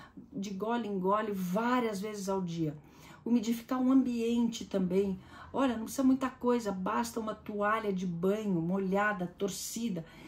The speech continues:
em cima de uma cadeira na hora que você tá dormindo, já ajuda muito, tá? E se tá muito frio, se agasalhe. Se tá muito calor, fique com uma roupa confortável. Então, a gente tem que usar roupa adequada pra temperatura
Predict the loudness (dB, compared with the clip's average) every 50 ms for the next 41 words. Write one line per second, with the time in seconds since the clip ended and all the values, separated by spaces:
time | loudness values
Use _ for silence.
0 | -16 -8 -6 -4 -4 -2 -2 4 6 8 8 8 6 4 -2 -4 -4 -2 -2 -2
1 | 0 0 0 0 0 0 -2 0 0 0 0 -2 -6 -8 -10 -8 -6 -6 -4 -4
2 | -2 -2 -2 -2 -2 -2 -4 -6 -6 -4 -4 -4 -4 -4 -4 -4 -4 -4 -4 -6
3 | -4 -2 -2 -2 -2 -2 -2 -2 -2 -2 -2 -2 -4 -4 -4 -8 -8 -8 -12 -20
4 | -20 -20 -20 -20 -20 -8 -4 -2 -2 -2 -2 -6 -12 -18 -20 -20 -20 -20 -12 -4
5 | -2 0 0 0 -2 0 0 0 0 0 -2 -2 0 2 4 4 2 2 0 -2
6 | -4 -6 -6 -6 0 2 2 2 2 0 -2 -2 -2 -2 -2 -2 -2 -4 -2 -2
7 | -2 -2 -2 0 0 2 2 2 0 0 -2 -4 -4 -6 -6 -6 -4 -4 -2 -2
8 | -2 -2 -4 -8 -10 -8 -6 -4 -4 -2 -2 0 0 2 2 2 0 0 -4 -12
9 | -20 -20 -20 -20 -20 -20 -20 -12 -10 -8 -8 -8 -10 -12 -10 -6 -4 -2 -2 -2
10 | -2 -4 -6 -6 -6 -8 -10 -8 -6 -4 -2 -2 -2 -2 -4 -8 -8 -8 -8 -10
11 | -8 -6 -4 -2 -2 -2 -4 -6 -8 -10 -12 -20 -20 -20 -20 -20 -20 -8 -4 0
12 | 0 0 0 0 -4 -6 -6 -8 -10 -10 -8 -6 -6 -4 -4 -4 -4 -4 -6 -8
13 | -8 -6 -6 -6 -4 -4 -4 -4 -2 -4 -4 -4 -4 -2 -2 -2 -2 -4 -6 -6
14 | -8 -4 -2 -2 -2 -2 -4 -4 -4 -6 -6 -4 -2 0 0 0 0 -2